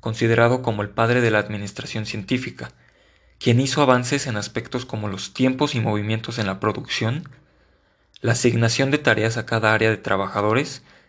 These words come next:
y la eficiencia que logró reducir costos. El objetivo principal de la administración es que con la ayuda de la eficacia y eficiencia se logre la supervivencia de las empresas y negocios,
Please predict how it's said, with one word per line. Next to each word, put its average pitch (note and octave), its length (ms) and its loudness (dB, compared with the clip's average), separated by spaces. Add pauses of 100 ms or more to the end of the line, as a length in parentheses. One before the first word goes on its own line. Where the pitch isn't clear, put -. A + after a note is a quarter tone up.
(120)
y B2 100 0
la A2+ 100 4
eficiencia B2 580 0
que A#2+ 140 0
logró G#2+ 300 2
reducir - 520 -6
costos. - 560 -8 (1800)
El C#3+ 140 8
objetivo F#3 440 0
principal B2+ 480 0
de C#3 100 2
la C3 60 4
administración A2+ 840 -2
es - 100 -2
que - 140 -8
con C3+ 160 2
la A#2 80 4
ayuda C3+ 240 2
de D3 100 0
la A2+ 100 2
eficacia C3 580 0
y B2 100 2
eficiencia A2+ 720 -4
se - 160 -2
logre B2 300 4
la A#2+ 120 2
supervivencia A2+ 720 -2
de A#2 80 2
las G#2+ 180 -4
empresas A2+ 540 0
y - 80 -6
negocios, G#2+ 600 -4